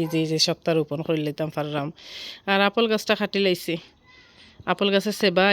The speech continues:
ইয়েলে আপেল গাছটা কাটি লাইছি। আর এই তো আমার মাছার অবস্থা। মাছাটা দেখি এবার সেইটা মোবাইল দিনটাম গিয়ে একটু চেঞ্জ করতাম গার্ডেন ডে, দেখি কিতা করি। ও একটা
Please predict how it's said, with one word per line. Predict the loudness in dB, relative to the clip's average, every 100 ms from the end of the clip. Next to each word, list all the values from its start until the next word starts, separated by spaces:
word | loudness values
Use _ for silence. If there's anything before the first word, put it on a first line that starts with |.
| 6
ইয়েলে | 6 6 4 2
আপেল | 2 -2
গাছটা | -2 -2 -4
কাটি | -4 0
লাইছি। | 0 0 -2 -2 -4 -16 -6
আর | 0 4 4 2
এই | 2
তো | 0
আমার | 0 2 2
মাছার | 0 0 0 0
অবস্থা। | -2 -2 0 0 0 -8 -20 -18 -20 -10 -4
মাছাটা | -2 0 0 0
দেখি | 0 2 2
এবার | 4 4 4 4
সেইটা | 2 4 2
মোবাইল | 4 4 4
দিনটাম | 0 -2 -2
গিয়ে | 0 -2
একটু | -4 -2 2
চেঞ্জ | 2 0
করতাম | -4 -8 -6 -6 -10 -20 -2
গার্ডেন | -2 0 0 0
ডে, | -4 -8 _ -20 -20 _ _ -10
দেখি | -8 -8
কিতা | -4 -4 -2
করি। | -4 -4 -8 _ _ _ _ -20 -20 _ _ -20 -14 -16 -16 -20 -20 -20 -20 -20 _ -20 _ -20 -20 _ -20 -20 _ _ _ _ _ _ -20 -20 -20 -20 -20 -20 _ _ 0
ও | 2
একটা | 2